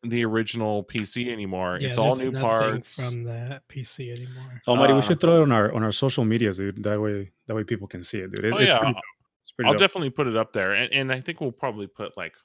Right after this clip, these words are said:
Speaker 1: all of our setups eventually at some point. Um, but yeah, dude, he, he, he basically gutted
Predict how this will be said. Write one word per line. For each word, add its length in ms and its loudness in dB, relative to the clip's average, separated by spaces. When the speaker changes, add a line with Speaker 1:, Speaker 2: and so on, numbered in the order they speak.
Speaker 1:
all 180 -4
of 80 -8
our 120 -6
setups 420 -8
eventually 460 -8
at 100 -12
some 200 -14
point. 360 -4
Um, 400 0
but 180 0
yeah, 220 0
dude, 180 -6
he, 320 -6
he, 360 -10
he 220 -12
basically 480 -4
gutted 560 0